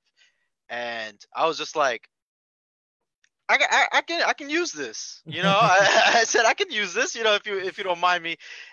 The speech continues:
Speaker 1: And, and I remember, uh, the first thing I got into immediately was Dota. It was the
Speaker 2: Okay.
Speaker 1: first, the first game I downloaded, like, straight off the bat. My friends played it all the time, was Dota and T F two.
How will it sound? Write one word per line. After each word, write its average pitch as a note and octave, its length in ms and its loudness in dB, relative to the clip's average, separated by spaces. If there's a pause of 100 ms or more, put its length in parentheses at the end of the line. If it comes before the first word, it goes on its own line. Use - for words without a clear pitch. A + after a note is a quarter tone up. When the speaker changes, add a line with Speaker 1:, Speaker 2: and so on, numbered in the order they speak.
(140)
Speaker 1:
And, E3+ 360 2 (260)
and D3+ 120 -6
I F3 80 0
remember, F3 420 0
uh, E3 300 6
the C#3 100 -16 (100)
first F#3+ 240 0
thing F#3 120 0
I E3+ 80 4
got D#3+ 200 2
into D#3 240 -8
immediately D#3 600 -10
was A2+ 140 -16
Dota. A#2+ 300 -8
It - 40 -20 (920)
was B2 120 -12
the B2+ 100 -10
Speaker 2:
Okay. E3+ 380 -2
Speaker 1:
first, - 60 -20 (220)
the C3 140 -20
first F3+ 280 -4
game E3 200 -4
I C#3+ 80 0
downloaded, C3+ 540 -6
like, A2+ 160 -12
straight E3 300 -6
off D3+ 180 -4
the C#3 80 -18
bat. C3 300 -4 (360)
My G#2+ 80 -16
friends D#3 340 -6
played D3+ 260 -8
it C#3 80 -10
all C#3 160 -4
the B2+ 60 -12
time, C3 280 -6
was A2+ 160 -18
Dota C3+ 440 -6 (260)
and G#2+ 140 -20
T C3+ 200 -12
F B2+ 140 -10
two. B2 360 -16